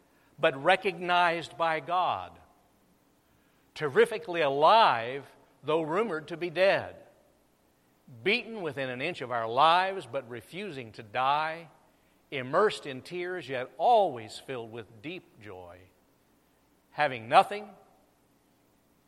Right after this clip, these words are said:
having it all." The world standards and God's standards of success. And when you think that no good deed, no good deed goes unpunished,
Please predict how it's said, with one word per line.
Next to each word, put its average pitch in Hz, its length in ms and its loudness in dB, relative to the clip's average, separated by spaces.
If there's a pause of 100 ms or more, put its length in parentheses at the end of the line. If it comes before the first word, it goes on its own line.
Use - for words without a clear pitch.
(600)
having 139 320 -4
it 135 100 -8
all." 85 340 -10 (1400)
The 117 80 -8
world 160 380 0
standards 180 680 -4
and 139 200 -12
God's 147 320 4
standards 113 500 -6
of 95 80 -18
success. - 880 -12 (640)
And 127 140 -4
when 156 140 -8
you 143 120 -8
think 240 400 2 (1200)
that 127 120 -6
no 165 220 2
good 180 300 -2
deed, 190 440 -4
no 180 160 -2
good 170 220 -6
deed 165 240 -10
goes 165 220 -4
unpunished, 175 800 -2